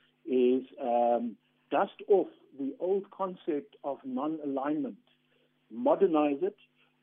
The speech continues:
give it an African flavor, and build that into our foreign policy. And we might as well, you know, work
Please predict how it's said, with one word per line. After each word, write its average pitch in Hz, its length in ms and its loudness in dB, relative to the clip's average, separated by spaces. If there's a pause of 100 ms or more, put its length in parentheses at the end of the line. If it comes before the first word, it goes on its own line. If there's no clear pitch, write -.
(100)
give 139 200 -4
it 156 100 -4
an 135 240 -4
African 151 500 -8
flavor, 143 440 0 (340)
and 120 300 -10
build 151 280 6
that 143 180 6
into 139 380 -4
our 131 220 -6 (100)
foreign 120 300 -4
policy. - 560 -8 (160)
And 131 120 -8
we 120 120 -2
might 131 220 0
as 143 120 4
well, 131 460 2
you 123 80 -8
know, 120 240 -8
work 131 160 -6